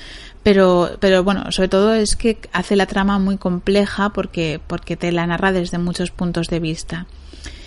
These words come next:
Y bueno, dentro de estos tres puntos de vista, eh, el primero me parece el que es el que se ajusta más a las normas del género hardboiled. Por cierto, es la primera película en la que sale el, el actor este que sale en todos los lados.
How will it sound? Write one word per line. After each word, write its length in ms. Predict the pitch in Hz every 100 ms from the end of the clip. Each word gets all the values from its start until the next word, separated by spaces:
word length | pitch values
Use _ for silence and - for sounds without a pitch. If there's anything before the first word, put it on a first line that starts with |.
| - - -
Y 100 | 208
bueno, 280 | 180 165 - -
dentro 320 | 190 190 196 202
de 60 |
estos 260 | 190 190 -
tres 180 | 185 180
puntos 380 | 190 180 175
de 100 | 180
vista, 600 | 190 208 - - 202 220 -
eh, 500 | - 180 175 175 170 - -
el 140 | 185
primero 460 | 175 185 190 202 185
me 120 | 180
parece 320 | 175 175 -
el 100 | 185
que 140 | - 175
es 100 | 185
el 180 | 175 -
que 240 | 170 165
se 240 | - 190 175
ajusta 460 | 180 202 202 -
más 200 | 180 180
a 60 | 180
las 180 | 170 180
normas 380 | 185 190 170 170
del 220 | 165 165
género 280 | 185 175 170
hardboiled. 680 | 165 160 - 175 190 180 - - - - - - - - - - - - -
Por 100 | 185
cierto, 220 | 160 185 185
es 100 | 185
la 100 | 190
primera 280 | 185 185
película 380 | 185 190 190 185
en 80 | 180
la 80 | 175
que 100 | 175
sale 540 | - 180 180 175 170
el, 160 | 170 -
el 140 | 175
actor 340 | 175 165 - 180
este 240 | 175 -
que 100 | 180
sale 200 | 175 180
en 100 | 175
todos 160 | 175 170
los 180 | 165 170
lados. 480 | 165 160 165 -